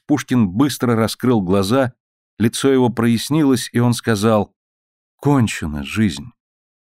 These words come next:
Даль не дослышал и ответил:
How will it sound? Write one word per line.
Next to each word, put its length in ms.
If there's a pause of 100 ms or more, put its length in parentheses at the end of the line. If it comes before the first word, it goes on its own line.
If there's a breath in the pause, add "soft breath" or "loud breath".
(500)
Даль 260
не 120
дослышал 640
и 120
ответил: 580